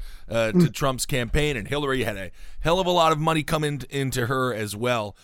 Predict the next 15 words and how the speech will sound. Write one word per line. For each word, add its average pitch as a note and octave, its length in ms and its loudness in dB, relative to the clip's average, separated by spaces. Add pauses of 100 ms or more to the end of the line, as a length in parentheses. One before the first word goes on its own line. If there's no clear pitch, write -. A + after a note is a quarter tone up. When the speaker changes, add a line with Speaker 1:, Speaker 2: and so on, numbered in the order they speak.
(180)
Speaker 1:
So D3+ 220 0
what D3 320 0
would G3 220 2
public E3+ 460 -2
financing B2 680 -4
look A#2 300 -2
like, F#2 260 -4
and G2+ 180 -4
why A2+ 200 0
would C3+ 160 -4
that G#2+ 160 -8
benefit A2 340 -4
the G#2+ 80 -8
American F#2+ 420 -8
people? E2+ 360 -14